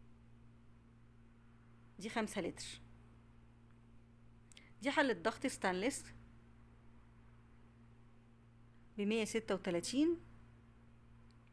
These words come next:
سبعة لتر.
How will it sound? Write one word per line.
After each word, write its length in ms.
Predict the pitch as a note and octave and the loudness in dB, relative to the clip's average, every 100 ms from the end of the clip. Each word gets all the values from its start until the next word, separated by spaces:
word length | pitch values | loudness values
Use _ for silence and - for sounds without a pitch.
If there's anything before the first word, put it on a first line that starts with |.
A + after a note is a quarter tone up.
| - - - - - - - - - - - - - - - - - - - - - - - | -20 -20 -20 -20 -20 -20 -20 -20 -20 -20 -20 -20 -20 -20 -20 -20 -20 -20 -20 -20 -20 -20 -12
سبعة 340 | - G#3+ F#3+ F3 | 2 6 6 6
لتر. 280 | D4+ - | 4 0